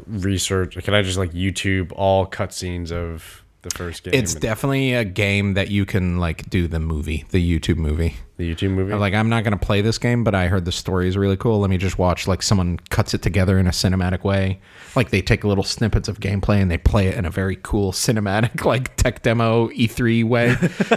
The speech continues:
Speaker 2: Uh,
Speaker 1: Tech demo E three way.
Speaker 2: <laughs> Which I think I've told you, I kind of find myself doing. Like, when I'm,
Speaker 1: Right.
Speaker 2: like, running through a thing, I'll, like, slowly turn the camera so it's, like, more beautiful <laughs>
Speaker 1: Yeah.
Speaker 2: rather than just, like,
Speaker 1: Yeah.
Speaker 2: turning to look at the thing.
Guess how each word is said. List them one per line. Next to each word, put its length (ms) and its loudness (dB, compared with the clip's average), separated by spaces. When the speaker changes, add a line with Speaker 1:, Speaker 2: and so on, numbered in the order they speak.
Speaker 2:
Uh, 400 2
Speaker 1:
Tech 20 -2
demo 180 2
E 140 -2
three 360 -12
way. 360 0
Speaker 2:
<laughs> 40 -20
Which 120 0
I 80 2
think 180 0
I've 160 0
told 220 2
you, 140 2
I 140 4
kind 260 0
of 80 0
find 260 0
myself 520 0
doing. 360 2
Like, 160 0
when 100 4
I'm, 120 4
Speaker 1:
Right. 40 4
Speaker 2:
like, 140 2
running 400 4
through 180 2
a 40 2
thing, 280 2
I'll, 140 2
like, 160 2
slowly 680 2
turn 260 0
the 80 2
camera 440 2
so 200 2
it's, 160 0
like, 160 0
more 240 4
beautiful 1000 0
<laughs> 60 0
Speaker 1:
Yeah. 200 0
Speaker 2:
rather 280 2
than 180 2
just, 220 0
like, 640 0
Speaker 1:
Yeah. 140 -4
Speaker 2:
turning 320 2
to 80 2
look 160 2
at 80 0
the 100 -2
thing. 260 2